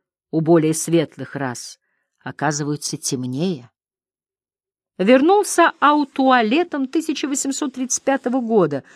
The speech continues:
повидавший мир и умудрённый всем увиденным молодой человек около двадцати лет.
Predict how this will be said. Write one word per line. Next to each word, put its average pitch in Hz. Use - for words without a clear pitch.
повидавший 196
мир 220
и 175
умудрённый 233
всем 262
увиденным 190
молодой 160
человек 147
около 175
двадцати 127
лет. 196